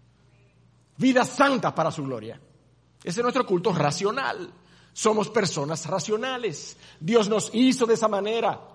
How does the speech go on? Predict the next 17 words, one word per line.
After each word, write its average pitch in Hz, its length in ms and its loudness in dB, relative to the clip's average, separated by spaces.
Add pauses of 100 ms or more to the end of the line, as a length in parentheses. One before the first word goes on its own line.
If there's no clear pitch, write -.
(520)
para 214 240 4
que - 480 2
voluntariosamente 214 1800 2 (540)
nosotros 175 360 -4
vivamos 185 380 2
para 147 180 -2
su 123 120 -8
gloria. 101 320 -14 (3000)
Por 131 120 -2
eso, 196 160 2
mi 190 100 0
amado, 175 400 2
vayamos 160 440 0
juntos 156 400 -6
a - 20 -2
la 127 140 -2
porción 143 520 -6